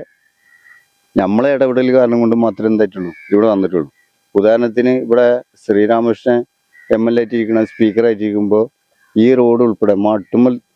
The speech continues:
റോഡ് ഉൾപ്പെടെ രണ്ട് റോഡ് ഇപ്പോൾ മുപ്പത്തി ലക്ഷം ഉൾപ്പെടെ ഇവിടെ ഞങ്ങൾ ഇടപെട്ടിട്ട് മേടിച്ചിട്ടുണ്ട്. ഇപ്പോൾ അടുത്ത ദിവസം നന്ദകുമാറിൻ്റെ എം എൽ എ ഫണ്ടിൽ നിന്നാണ് നമ്മളെ പാമ്പർ റോഡ്, ആ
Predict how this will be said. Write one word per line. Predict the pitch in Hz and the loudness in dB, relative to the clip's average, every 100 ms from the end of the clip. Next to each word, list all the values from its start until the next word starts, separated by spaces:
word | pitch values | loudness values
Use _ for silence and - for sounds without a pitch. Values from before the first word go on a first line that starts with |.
| 95 | -2
റോഡ് | 107 110 | 0 0
ഉൾപ്പെടെ | 110 - 92 98 - _ - | -2 -2 -2 -2 -6 _ -4
രണ്ട് | 104 107 127 | -2 0 0
റോഡ് | 123 117 | 2 0
ഇപ്പോൾ | 117 113 | 0 -2
മുപ്പത്തി | 95 107 113 | -2 -4 -4
ലക്ഷം | 107 113 | -2 -4
ഉൾപ്പെടെ | 101 107 107 | -2 0 2
ഇവിടെ | 107 - _ _ _ _ - | 0 -4 _ _ _ _ -2
ഞങ്ങൾ | 98 113 127 | 0 2 2
ഇടപെട്ടിട്ട് | 120 117 113 113 | 2 -2 -2 0
മേടിച്ചിട്ടുണ്ട്. | 107 85 85 - - _ _ _ _ _ 104 | 0 0 -6 -6 -14 _ _ _ _ _ -4
ഇപ്പോൾ | - 139 131 | -2 -2 -2
അടുത്ത | 117 143 139 | -2 -2 0
ദിവസം | 139 131 131 131 127 _ - | 0 0 0 0 -2 _ -4
നന്ദകുമാറിൻ്റെ | 110 107 113 117 117 117 120 131 - - _ _ - | -2 0 0 0 0 0 -2 -4 -12 -20 _ _ -4
എം | 107 | 0
എൽ | 113 117 | 0 0
എ | |
ഫണ്ടിൽ | 117 110 110 | -2 0 0
നിന്നാണ് | 107 107 107 | 0 0 0
നമ്മളെ | 104 107 110 | 0 -2 -2
പാമ്പർ | 104 104 104 | -2 -2 0
റോഡ്, | 101 90 _ _ _ _ _ _ _ | -2 -4 _ _ _ _ _ _ _
ആ | - | -6